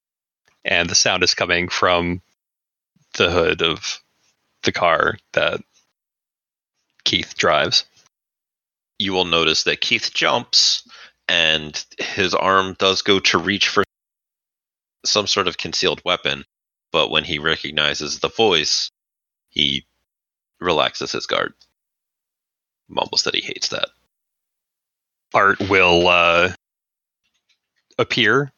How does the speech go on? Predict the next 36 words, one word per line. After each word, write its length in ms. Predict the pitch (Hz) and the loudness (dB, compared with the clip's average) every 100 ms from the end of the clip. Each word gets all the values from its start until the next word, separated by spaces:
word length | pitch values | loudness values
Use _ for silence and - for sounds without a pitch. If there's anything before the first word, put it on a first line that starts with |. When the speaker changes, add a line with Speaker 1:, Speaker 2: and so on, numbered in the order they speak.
| _ _ _ _ _ - | _ _ _ _ _ -4
Speaker 1:
It's 160 | - | 0
not 140 | 95 95 | 0 0
like 120 | 101 | 0
he 160 | - | 0
shimmers 480 | 92 - 110 95 95 | 2 2 4 4 4
into, 300 | 98 90 90 | 2 2 0
into 260 | 117 98 95 | 0 2 0
visibility 640 | 87 92 87 90 87 90 | 2 0 2 2 2 2
or 100 | 87 | 2
anything, 420 | 85 87 98 90 87 | 2 0 0 0 0
but 120 | 92 | -2
he 120 | 110 | 0
will 140 | 98 98 | 2 0
appear. 340 | - 95 92 | 2 4 4
He's 320 | 92 107 90 | 2 0 0
wearing 640 | 87 95 98 98 92 92 - | 0 2 4 2 2 0 0
a 100 | 90 | -2
mask, 520 | 85 90 110 - - _ _ _ _ _ _ _ _ _ - | 0 0 2 0 -4 _ _ _ _ _ _ _ _ _ -2
one 140 | 90 | 0
of 60 | 90 | 2
those 280 | 90 90 | 2 2
L 180 | - 90 | 0 0
E 60 | 90 | -2
D 200 | 92 90 | 0 0
masks 560 | 90 90 87 - - | 2 2 2 0 0
with 160 | 92 87 | 0 -2
the 140 | 98 | -2
expressive 480 | 87 - 90 - 92 | -2 -2 -2 0 0
L 160 | 87 87 | 0 0
E 60 | |
D 120 | 85 85 | -2 -4
face, 580 | - 92 90 - - - | 0 0 2 2 0 2
uh, 180 | 90 | 0
faces 420 | 82 92 85 87 87 | 0 -2 -2 0 0
on 160 | 82 | 2
it, 180 | 85 87 | 2 0